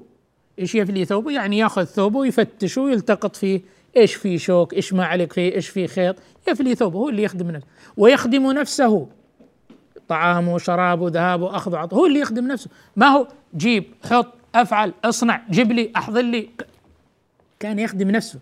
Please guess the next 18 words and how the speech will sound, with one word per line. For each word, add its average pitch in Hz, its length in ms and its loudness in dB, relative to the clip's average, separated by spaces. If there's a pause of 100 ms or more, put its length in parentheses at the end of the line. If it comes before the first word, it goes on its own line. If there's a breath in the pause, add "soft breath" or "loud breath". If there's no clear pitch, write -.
(220 soft breath)
يا 220 60 4
أخي، 240 160 2
تعول 254 380 6
على 196 140 4
الخدمة 226 380 2
الذاتية، 185 540 -2
ربي 220 320 2
نفسك 285 460 -2
في 185 180 -2
بيتك 254 380 2 (340 loud breath)
على 240 360 -4
الخدمة 202 420 -6
الذاتية، 156 680 -6
إنك 190 260 -2
أنت 247 240 -2
تخدم 202 400 -4
نفسك 220 340 -6
بنفسك. 170 380 -6